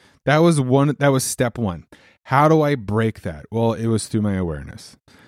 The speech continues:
So that's what I am offering you. Step one, learn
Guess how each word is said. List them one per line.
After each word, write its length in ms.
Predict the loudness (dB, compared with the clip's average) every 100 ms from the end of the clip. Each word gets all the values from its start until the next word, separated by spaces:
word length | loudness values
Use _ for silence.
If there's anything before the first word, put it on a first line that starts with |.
| _
So 100 | 0
that's 240 | 0 2 2
what 100 | 2
I 120 | 4
am 120 | 4
offering 400 | 2 0 -2 2
you. 280 | 2 0 -8 _ -4
Step 240 | -2 2
one, 320 | 0 0 -8 _
learn 580 | 0 2 4 4 2